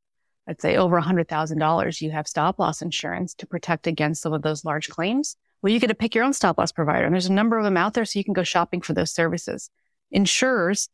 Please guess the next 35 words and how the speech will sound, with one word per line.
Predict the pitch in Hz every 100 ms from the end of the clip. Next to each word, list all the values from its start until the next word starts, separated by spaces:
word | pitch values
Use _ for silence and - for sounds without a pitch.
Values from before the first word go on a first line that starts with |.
| _ -
the | 170
bucas, | 160 165 165 160 165 170
the |
Blues, | 160 165 165 160 -
and | 170
a |
lot | 156 160
of |
the | 156
large | 156 156
nationals | 165 151 165 - 160 - - _ _ _ -
will | 160
say, | 170 185
"No, | 226
we're | 208 233
gonna | 208
bundle | 170 180 170
all | 160 160
our | 170
services | - 165 156 165 - 160 -
together." | 170 156 175 226 262 - _ _
And | - 170
so | 170
we | 196
believe | 202 175 165 156
you |
get | 151 -
the |
best | - - -
price, | 240 233 - -
you | 156
get | 156
the | 151
best | 156 151 -
service, | 226 214 220 -